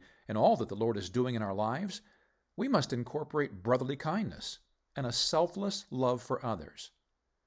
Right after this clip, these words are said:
Such kindness and love appropriately reflect the nature of our Lord. As we minister to others with these additions,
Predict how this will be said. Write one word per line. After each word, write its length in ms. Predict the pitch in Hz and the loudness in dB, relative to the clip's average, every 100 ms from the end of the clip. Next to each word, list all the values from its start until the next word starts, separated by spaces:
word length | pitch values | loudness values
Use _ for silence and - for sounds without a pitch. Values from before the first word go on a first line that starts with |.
| _ _ | _ _
Such 300 | - 180 - | 0 0 0
kindness 540 | - 156 170 135 101 117 | -2 -2 0 0 -2 -2
and 100 | 104 | 0
love 320 | 143 139 101 - - | 2 2 0 -6 -4
appropriately 840 | 113 - - 233 - 101 95 101 | -4 -4 0 0 2 -2 -2 -2
reflect 480 | 98 110 - 156 156 | -2 -4 2 0 2
the 80 | 113 | -2
nature 400 | 113 139 - 143 | -2 -2 -2 -2
of 80 | 123 | 0
our 160 | 139 | 0
Lord. 380 | 143 202 - - _ _ _ _ _ _ _ _ - - | 0 0 -4 -12 _ _ _ _ _ _ _ _ -10 -4
As 160 | 143 | 0
we 80 | 233 | 2
minister 460 | 185 170 160 - 117 | 2 0 0 -2 -2
to 120 | - | -2
others 340 | 131 101 101 | 0 0 -2
with 200 | 120 120 | -4 -4
these 180 | 139 131 | -4 -2
additions, 560 | 120 127 - 76 - | -2 -2 -2 -10 -14